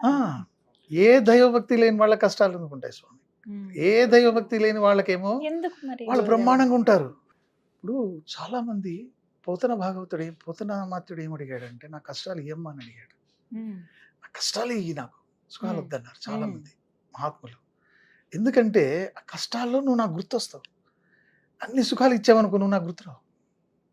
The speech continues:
Speaker 2: ఆ భోగాలు అనుభవిస్తూ ఉంటాం అంతే, మా గుర్తురాదు అప్పుడు.
Speaker 1: ఇప్పుడు మనకు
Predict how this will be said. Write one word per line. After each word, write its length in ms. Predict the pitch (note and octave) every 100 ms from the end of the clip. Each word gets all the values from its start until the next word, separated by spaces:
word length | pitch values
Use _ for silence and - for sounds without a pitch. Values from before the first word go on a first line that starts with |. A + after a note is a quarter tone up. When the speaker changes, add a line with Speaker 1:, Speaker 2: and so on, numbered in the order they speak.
| _ _ _ F#3+
Speaker 2:
ఆ 80 | F#3+
భోగాలు 380 | F3 G3 G3+
అనుభవిస్తూ 480 | G3+ F#3 F#3 F3+ -
ఉంటాం 300 | F3+ E3 D#3+
అంతే, 240 | D#3 D#3 - _ _
మా 80 | F#3
గుర్తురాదు 460 | F#3+ D#3 F#3 D#3+ -
అప్పుడు. 220 | _ _
Speaker 1:
ఇప్పుడు 760 | _ _ - G3+ D4+ A#3 D#3 C3+ C3 - _ _ _ _ _ _ _ _ -
మనకు 640 | F3 F#3+ - E3 D3 C#3